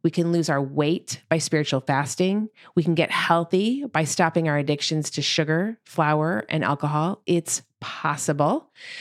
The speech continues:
We can change ourselves, and we can change the world too. We were made for a time as this right now. Spiritual fasting is for strong and powerful women who want to follow in the footsteps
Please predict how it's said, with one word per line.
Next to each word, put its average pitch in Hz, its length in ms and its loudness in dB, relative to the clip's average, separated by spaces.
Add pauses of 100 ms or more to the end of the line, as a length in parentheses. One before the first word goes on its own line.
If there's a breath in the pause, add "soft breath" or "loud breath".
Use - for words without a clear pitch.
(200 loud breath)
We 196 80 4
can 190 180 2
change 226 500 2
ourselves, 202 680 0 (280)
and 160 100 2
we 156 80 2
can 143 180 -2
change 151 640 0
the 156 100 4
world 143 600 0
too. - 360 -4 (420 loud breath)
We 170 120 4
were 170 140 2
made 165 680 2
for 147 140 0
a 135 80 0
time 147 600 -2
as 143 220 -2
this 131 320 -2 (140)
right 143 520 0 (160)
now. 131 460 -4 (540 loud breath)
Spiritual 277 480 0
fasting 220 600 0
is - 160 -4
for - 140 -8
strong 190 960 0
and 151 180 -6
powerful 190 480 0
women 220 540 0
who 185 100 2
want 165 160 2
to 151 80 -2
follow 175 400 2
in 180 80 0
the 180 80 0
footsteps - 880 -2